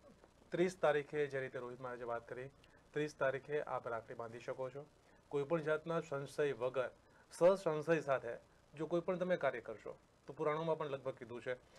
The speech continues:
કે કોઈ પણ કાર્ય જો સસંશય સાથે કરવામાં આવે તો એ કાર્યનું પુણ્ય નથી મળતું અને એ કાર્ય હંમેશા, અ,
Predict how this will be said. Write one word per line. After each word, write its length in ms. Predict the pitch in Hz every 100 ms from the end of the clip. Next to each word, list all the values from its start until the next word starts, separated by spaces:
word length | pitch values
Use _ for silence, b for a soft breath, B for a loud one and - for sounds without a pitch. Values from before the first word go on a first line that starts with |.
| b b -
કે 100 | 160
કોઈ 200 | 165 160
પણ 200 | 165 180
કાર્ય 300 | 160 151 160
જો 160 | 160
સસંશય 580 | 143 147 151 139 135 147
સાથે 240 | 135 135 139
કરવામાં 380 | 135 127 131
આવે 200 | 127 143
તો 120 | 147 147
એ 80 |
કાર્યનું 580 | 131 135 127 139 151 143
પુણ્ય 260 | 165 165 165
નથી 220 | 143 151
મળતું 420 | 139 135 147 147 - b b -
અને 200 | 147 147
એ 40 |
કાર્ય 380 | 143 139 139 151
હંમેશા, 580 | 127 139 143 139 120 110 b b b
અ, 40 | b